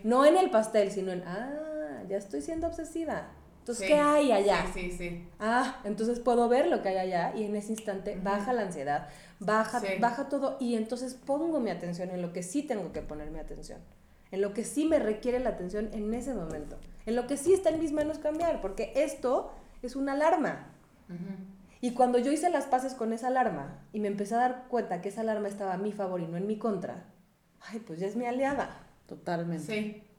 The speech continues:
Speaker 3: Sí, la
Speaker 2: Sí,
Speaker 3: usas,
Speaker 2: sí, sí.
Speaker 1: Ya es
Speaker 3: es
Speaker 1: mi
Speaker 3: una
Speaker 1: amiga.
Speaker 3: herramienta,
Speaker 2: La usas,
Speaker 3: es una
Speaker 2: es una
Speaker 3: herramienta.
Speaker 1: Claro, es una
Speaker 2: herramienta, no
Speaker 1: herramienta.
Speaker 3: No una alarma.
Speaker 1: Exacto.
Speaker 3: O sea, sí es alarma, entiendo,
Speaker 1: Sí,
Speaker 3: pero
Speaker 1: pero no es mi enemiga.
Speaker 3: Totalmente.
Speaker 2: Es un arma.
Speaker 1: Exacto, exacto. No es mi enemiga, es mi aliada.
Speaker 3: Y siento que también, o sea, ahorita que como que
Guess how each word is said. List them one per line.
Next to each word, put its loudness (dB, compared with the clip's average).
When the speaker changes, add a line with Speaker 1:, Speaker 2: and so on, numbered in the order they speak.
Speaker 3:
Sí, -2
la 4
Speaker 2:
Sí, 6
Speaker 3:
usas, 6
Speaker 2:
sí, 0
sí. -2
Speaker 1:
Ya 6
es 4
Speaker 3:
es 6
Speaker 1:
mi 8
Speaker 3:
una 10
Speaker 1:
amiga. 12
Speaker 3:
herramienta, 10
Speaker 2:
La 8
usas, 6
Speaker 3:
es -
una 4
Speaker 2:
es 0
una 2
Speaker 3:
herramienta. 6
Speaker 1:
Claro, 8
es 0
una 4
Speaker 2:
herramienta, 2
no -8
Speaker 1:
herramienta. -16
Speaker 3:
No -2
una 2
alarma. 4
Speaker 1:
Exacto. 0
Speaker 3:
O 2
sea, 8
sí 6
es 4
alarma, 4
entiendo, 4
Speaker 1:
Sí, 10
Speaker 3:
pero 6
Speaker 1:
pero 12
no 10
es 10
mi 6
enemiga. 4
Speaker 3:
Totalmente. -4
Speaker 2:
Es 0
un 0
arma. -6
Speaker 1:
Exacto, 2
exacto. -4
No 0
es 0
mi 2
enemiga, 0
es -4
mi 0
aliada. 0
Speaker 3:
Y -2
siento 2
que 0
también, -2
o -4
sea, 0
ahorita -2
que -12
como -8
que -10